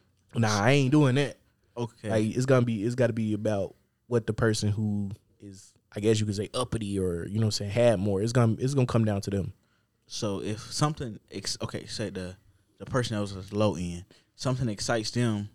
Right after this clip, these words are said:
Speaker 2: like, that the person with the silver spoon got, and they think they're doing too much, that's, do you think that's acceptable still?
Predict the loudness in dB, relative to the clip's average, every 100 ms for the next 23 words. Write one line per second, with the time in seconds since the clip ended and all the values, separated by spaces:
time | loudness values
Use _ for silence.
0 | _ -18 -18 -18 _ _ -18 -14 -12 -6
1 | -4 -2 -4 -4 0 0 0 -4 -4 -4
2 | -4 -6 -8 -6 -6 -2 -4 -4 -2 0
3 | 0 -2 -6 -8 -10 -12 -12 -12 -16 -10
4 | -8 -6 -4 -4 -6 -8 -10 -8 -10 -10
5 | -12 -10 -10